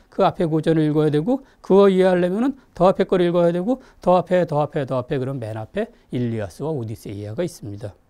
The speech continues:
사실은 일리아스, 오디세이아도 읽기 어려운데, 고전의 신화 공부를 먼저 하시긴 하셔야 돼요. 어쨌든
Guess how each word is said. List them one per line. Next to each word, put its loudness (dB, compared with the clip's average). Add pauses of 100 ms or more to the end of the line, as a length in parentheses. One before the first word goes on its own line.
(440)
사실은 -8
일리아스, -6
오디세이아도 -6
읽기 -6
어려운데, -6
고전의 -10
신화 -6
공부를 -8
먼저 -10
하시긴 -14
하셔야 -8
돼요. -6 (320)
어쨌든 0